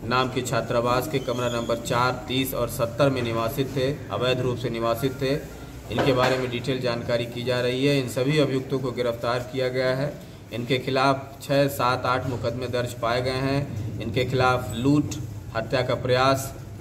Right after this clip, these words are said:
डकैती, बमबाजी, आगजनी और धोखाधड़ी से संबंधित मुकदमे दर्ज पाए गए हैं।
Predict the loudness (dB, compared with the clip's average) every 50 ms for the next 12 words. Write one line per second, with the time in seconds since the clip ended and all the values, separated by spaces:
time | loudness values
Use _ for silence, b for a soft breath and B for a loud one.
0 | -2 0 0 2 2 0 0 0 2 4 4 4 4 0 -4 -8 -12 -12 -6 0
1 | 0 0 2 4 4 4 4 4 4 4 4 4 4 2 0 -6 -6 -2 -2 0
2 | 0 0 0 0 0 2 2 2 2 2 -2 -4 -10 -18 -18 -16 -14 -8 -2 2
3 | 4 4 4 4 2 0 -4 -4 -4 -4 -2 -2 -2 0 2 2 2 2 0 0
4 | -4 -4 -4 -2 -2 -2 -2 -2 -2 -2 -2 -2 -2 -2 -2 -2 -2 0 2 0
5 | 0 0 -2 -2 0 2 2 2 2 0 0 2 0 0 0 -2 -4